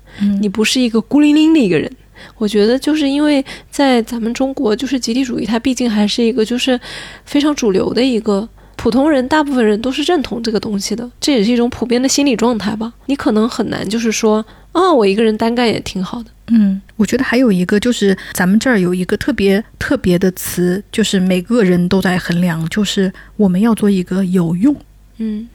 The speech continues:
Speaker 1: 当你没有工作，通常就会被父母或者社会认为你没有用，你是一个废物，这就不行。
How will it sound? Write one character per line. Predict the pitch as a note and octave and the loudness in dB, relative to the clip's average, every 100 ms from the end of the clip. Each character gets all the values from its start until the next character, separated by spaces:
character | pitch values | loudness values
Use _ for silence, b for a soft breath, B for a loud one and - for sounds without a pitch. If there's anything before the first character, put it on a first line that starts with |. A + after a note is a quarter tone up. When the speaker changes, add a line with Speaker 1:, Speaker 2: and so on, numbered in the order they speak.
| - | -4
Speaker 1:
当 | C#4+ C4 | 2 2
你 | |
没 | F3+ | 4
有 | G#3 G3+ | 4 2
工 | A#3 A#3+ | 2 2
作， | B3+ | 2
通 | G#3+ - B3 | 0 0 0
常 | G3+ | 2
就 | F3 | 0
会 | G#3 G#3+ | 0 0
被 | G#3+ F#3+ F#3 | 0 0 -2
父 | - A3 | 0 0
母 | F3+ E3+ | 0 0
或 | G#3+ | 0
者 | F3 | 0
社 | - G3+ | 0 2
会 | G3 | 2
认 | F#3+ | 2
为 | F3+ E3+ | 0 -2
你 | G3 G#3 | 0 0
没 | F3+ F3+ | 2 0
有 | F#3+ F#3+ | 0 2
用， | G#3+ A3+ - - | 0 -2 -6 -2
你 | G#3 E3 | 0 0
是 | - | -2
一 | A3+ | 0
个 | G3+ | 0
废 | - F4 | 0 0
物， | F3+ F3+ F3 - - | 2 0 -2 -4 -10
这 | - D4 | -2 -2
就 | - | 0
不 | F#3 | -2
行。 | F3 E3 | -4 -6